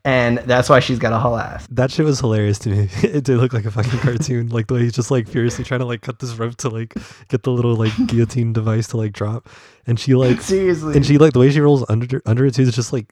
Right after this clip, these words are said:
Speaker 2: all Indiana Jones, like, <laughs> like, does
Speaker 1: Totally.
Speaker 2: the, like, fucking temple door. Like, that's
Speaker 1: Totally
Speaker 2: exactly what it
Speaker 1: Indiana
Speaker 2: reminded
Speaker 1: Jones
Speaker 2: me of.
Speaker 1: moment.
Speaker 2: Um, so yeah.
Speaker 1: What a badass she was.
Speaker 2: So she gets to the next room. Al-, also, meanwhile, while this is happening, Nathan's dealing with his own thing.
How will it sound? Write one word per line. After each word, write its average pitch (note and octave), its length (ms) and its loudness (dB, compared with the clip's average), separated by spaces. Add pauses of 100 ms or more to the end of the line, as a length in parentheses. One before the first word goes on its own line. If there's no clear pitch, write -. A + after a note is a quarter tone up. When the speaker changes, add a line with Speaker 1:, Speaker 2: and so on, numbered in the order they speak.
(120)
Speaker 2:
all A2+ 220 -2
Indiana A2+ 480 0
Jones, G#2 560 -2
like, G2 440 -8 (140)
<laughs> - 180 -20
like, A2 200 -2
does A2 240 2
Speaker 1:
Totally. E3 400 2 (160)
Speaker 2:
the, C3+ 60 2
like, C3 120 -2
fucking A2+ 400 -10 (160)
temple A2+ 260 -8
door. A2+ 200 -8
Like, A2 220 -8
that's A#2 140 -2
Speaker 1:
Totally F3 220 -4
Speaker 2:
exactly A2 360 2
what - 60 4
it - 40 2
Speaker 1:
Indiana C#3+ 220 2
Speaker 2:
reminded G2 120 -2
Speaker 1:
Jones C3+ 260 0
Speaker 2:
me B2+ 60 -4
of. B2 60 -4
Speaker 1:
moment. B2+ 320 -8 (160)
Speaker 2:
Um, G2 540 -4 (360)
so - 140 -4
yeah. B2+ 80 4
Speaker 1:
What A#2+ 100 6
a - 60 4
badass B2+ 380 -2
she B2+ 180 -6
was. A#2 280 -4
Speaker 2:
So - 260 0
she D#3+ 200 -2
gets E3 200 0
to - 60 -6
the D3+ 80 4
next A#2 280 -2
room. A#2+ 240 -2
Al-, C#3+ 100 -2
also, F3 240 -2
meanwhile, G3 300 0
while C#3 100 2
this B2 140 0
is C3+ 80 2
happening, C3 760 -4
Nathan's B2 600 -2
dealing A2+ 340 0
with G#2 100 -2
his G2+ 140 -2
own G2+ 220 0
thing. F#2+ 440 -10